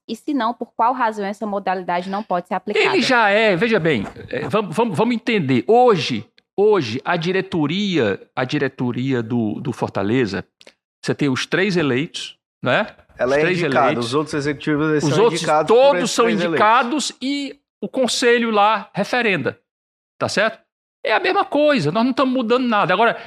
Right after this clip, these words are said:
Speaker 2: nós temos que saber que estamos ent-, nós vamos, nós vamos entrar numa, numa, num, num regime novo. Esse regime da saf, ele é cri-, ele é, ele é regido pela lei da saf,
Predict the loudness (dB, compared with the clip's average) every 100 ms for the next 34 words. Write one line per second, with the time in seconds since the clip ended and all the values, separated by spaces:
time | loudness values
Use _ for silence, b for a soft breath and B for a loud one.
0 | B _ -14 -2 0 0 0 -4 -4 -6
1 | 0 0 0 -2 -2 -6 -4 -2 0 0
2 | 0 -2 0 2 2 0 0 0 2 0
3 | -2 0 2 2 0 -2 -2 0 0 0
4 | -2 -2 0 0 0 0 0 0 2 0
5 | -2 -4 -2 2 4 2 2 -2 0 0
6 | 0 0 -2 -2 -2 0 0 0 -2 -4
7 | -2 -4 -4 -2 -2 0 0 0 0 0
8 | 2 2 0 0 -2 -6 B B B B
9 | B _ 2 4 4 2 2 2 -2 0
10 | 0 0 -4 -10